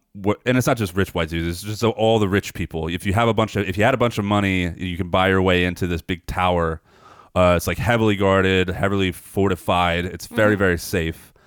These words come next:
Speaker 1: Um, but you have to have a lot of money, and it's run. The whole town is run. Oh, the whole, the town is, um, surrounded by a river, so it's, like, isolated. The zombies can't get to it, and, you know,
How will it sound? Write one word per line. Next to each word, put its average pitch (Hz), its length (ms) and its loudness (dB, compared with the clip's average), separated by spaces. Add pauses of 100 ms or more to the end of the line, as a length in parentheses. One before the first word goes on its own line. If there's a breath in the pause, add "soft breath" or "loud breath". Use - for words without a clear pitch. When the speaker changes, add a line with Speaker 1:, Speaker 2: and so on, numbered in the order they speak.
(500 soft breath)
Speaker 1:
Um, 87 540 2 (920)
but 113 100 2
you 104 80 4
have 92 120 2
to 98 40 0
have 92 100 2
a - 20 0
lot 82 140 0
of 80 40 -6
money, 78 220 -8 (120)
and 95 300 2
it's - 300 -6
run. 120 500 2 (120)
The 104 100 2
whole 135 140 4
town 127 380 0
is 92 180 -2
run. 101 320 0
Oh, 104 140 2
the 98 140 2
whole, 107 240 -6
the 107 140 -2
town 151 340 2
is, 117 240 0
um, 90 500 0
surrounded 107 640 2 (140)
by 82 300 2
a 82 100 -6
river, 82 360 0 (640 soft breath)
so 104 160 2
it's, 98 100 0
like, 104 160 0
isolated. 107 680 2
The 92 100 0
zombies 98 420 0
can't 95 300 -6
get 98 180 -2
to 92 200 0
it, 90 220 0 (140)
and, 85 500 -2
you 90 100 -6
know, 78 260 -6